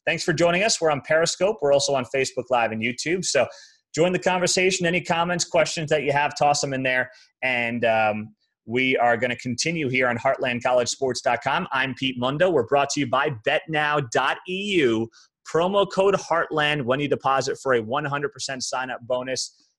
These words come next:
It helps us out, so we appreciate that. If you, uh, if you're into it, we're placing our Big twelve bets there. Went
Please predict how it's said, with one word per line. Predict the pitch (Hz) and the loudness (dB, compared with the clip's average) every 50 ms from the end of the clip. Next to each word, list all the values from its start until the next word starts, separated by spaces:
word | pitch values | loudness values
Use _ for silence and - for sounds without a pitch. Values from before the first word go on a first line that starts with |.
| _ _ - | _ _ -6
It | 120 117 | -6 -6
helps | - - 147 156 156 - - | -2 0 0 0 0 0 -2
us | 160 143 - - | -4 -2 -2 -2
out, | 147 131 131 - - | -2 -2 -2 -2 -4
so | - - | -4 -6
we | 120 120 131 | -4 -4 -4
appreciate | 127 - _ - 139 131 120 - - 127 117 117 - | -6 -8 _ -10 -10 -10 -10 -8 -8 -6 -6 -6 -4
that. | - 117 117 117 | -2 -2 -2 -2
If | 113 110 - - | -2 -4 -6 -6
you, | 113 113 113 113 | -6 -6 -4 -2
uh, | 107 107 107 - - - - _ - | -2 -2 -4 -4 -8 -16 -14 _ -8
if | 143 - - | -6 -4 -4
you're | 156 160 | -4 -4
into | 170 185 202 208 | -2 -2 -2 -2
it, | 156 156 | -2 0
we're | 170 175 | -2 -2
placing | 175 - 185 175 165 - - 160 | -2 0 -2 0 0 -2 -4 -4
our | 156 147 - | -4 -4 -4
Big | 156 139 - | -6 -6 -6
twelve | - 156 147 131 110 | -4 -4 -4 -2 -2
bets | 135 139 - - - | -2 -2 -2 -4 -6
there. | 156 180 202 | -6 -4 -4
Went | 175 139 127 | -6 -8 -10